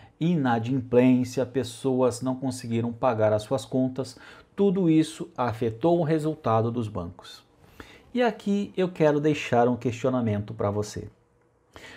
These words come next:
Dentro do cenário atual, com os resultados apresentados, você ainda acredita que investir em grandes bancos é uma oportunidade? Comenta aqui pra mim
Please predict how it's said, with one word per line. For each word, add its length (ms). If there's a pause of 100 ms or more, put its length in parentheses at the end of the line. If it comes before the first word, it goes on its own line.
(180)
Dentro 480
do 120
cenário 480
atual, 560 (100)
com 180
os 140
resultados 800
apresentados, 1040 (400)
você 400
ainda 680
acredita 840 (460)
que 260
investir 680
em 160
grandes 400
bancos 640
é 160
uma 160
oportunidade? 1000 (460)
Comenta 400
aqui 160
pra 180
mim 300